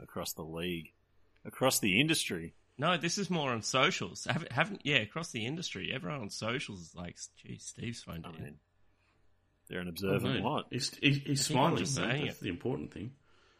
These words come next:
Speaker 2: Smiling Stevie Fizz. That's right.
Speaker 3: I don't have to, um, mess around with my S E Os and see what I can find.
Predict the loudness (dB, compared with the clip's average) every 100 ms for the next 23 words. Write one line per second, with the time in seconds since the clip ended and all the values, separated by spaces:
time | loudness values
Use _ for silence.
0 | _ _ _ _ _ _ -2 4 6 6
1 | 2 -2 -2 -4 -4 -4 -2 -6 -8 -16
2 | -12 -6 -4 -4 -12 _ _ _ _ _
3 | _ _ _ _ _ -12 -8 -6 -6 -4
4 | -2 0 0 0 -4 -12 -20 _ _ -20
5 | -6 -2 0 2 2 2 2 2 4 6
6 | 6 4 2 -4 -6 0 2 2 0 -2
7 | -2 -2 -4